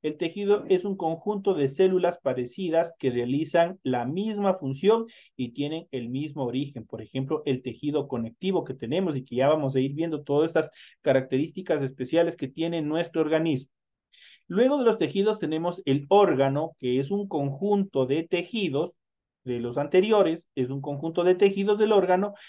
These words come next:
que funcionan coordinadamente en el desempeño de una función concreta. Por ejemplo, el corazón. El corazón es un órgano que obviamente, eh, está constituido por una serie de tejidos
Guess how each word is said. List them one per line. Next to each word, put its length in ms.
que 160
funcionan 800
coordinadamente 1500
en 80
el 140
desempeño 640
de 80
una 160
función 400
concreta. 500
Por 160
ejemplo, 320
el 60
corazón. 560
El 80
corazón 540
es 240
un 160
órgano 480
que 120
obviamente, 480
eh, 240
está 260
constituido 600
por 120
una 140
serie 300
de 80
tejidos 520